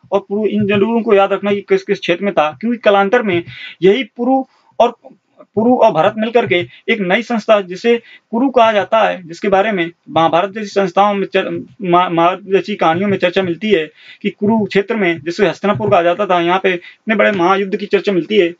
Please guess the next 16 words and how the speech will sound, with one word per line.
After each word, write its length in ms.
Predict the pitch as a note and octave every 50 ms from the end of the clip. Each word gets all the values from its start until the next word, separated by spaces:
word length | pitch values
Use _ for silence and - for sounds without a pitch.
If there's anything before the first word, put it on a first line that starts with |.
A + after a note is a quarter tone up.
| _ _ _ -
लेकिन 380 | - F#3+ B3 B3 A#3+ A#3+ - - -
इसके 200 | G#3 - - B3+
कोई 200 | B3+ B3+ B3 A#3+
साहित्यिक 440 | - - - D#3 D3 - - B3+ -
साक्ष्य 300 | - - D#4+ D#4+ - G#3 -
प्राप्त 280 | D4+ D#4 - - -
नहीं 180 | A3 A3 A3 A#3
होते 220 | G#3+ F3+ F3+ G3+
हैं, 200 | G#3+ G3+ G3 F#3+ - - - - - _ -
सिर्फ 200 | G#3+ G#3+ G#3+ G#3+ G#3 - _ _ _ _ -
धर्म 180 | D#3+ - A3+
दर्शन 300 | A3+ A3 G3 - A3+ A3+
प्राप्त 320 | G3 - G3+ G#3 G#3 - F3
होता 220 | D#3 - G#3 G#3 F#3+
है। 80 | F#3
इसलिए 420 | - - - A3 A#3 A3+ G#3+ G#3